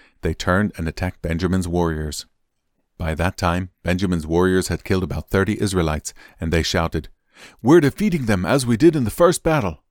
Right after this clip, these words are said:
But when the warriors of Benjamin looked behind them and saw the smoke rising into the sky from every part of the town, the men of Israel turned and attacked. At this point, the men of Benjamin became terrified,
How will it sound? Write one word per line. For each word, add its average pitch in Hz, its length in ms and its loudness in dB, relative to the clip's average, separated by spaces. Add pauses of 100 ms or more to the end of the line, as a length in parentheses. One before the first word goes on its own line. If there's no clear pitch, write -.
(680)
But 85 120 -2
when 87 160 -2
the 80 80 -2
warriors 92 480 0
of 78 100 -8
Benjamin 87 400 -2
looked 87 220 -2
behind 92 360 0
them 107 200 2
and 82 100 -6
saw 85 180 0
the 87 120 -6
smoke 90 340 -2
rising 90 380 0
into 87 180 -4
the 87 100 -8
sky 92 320 -4
from 87 220 -8
every 92 220 -2
part 95 240 -2
of 85 80 -4
the 82 80 -4
town, 95 340 -2 (460)
the 90 80 0
men 82 160 0
of 78 160 -2
Israel 92 440 0
turned 104 320 0
and 76 140 -4
attacked. - 460 -6 (420)
At - 160 -4
this 107 180 0
point, 113 300 -2 (240)
the 82 60 -6
men 82 180 0
of 80 100 -4
Benjamin 90 400 0
became 82 300 -2
terrified, 82 580 -2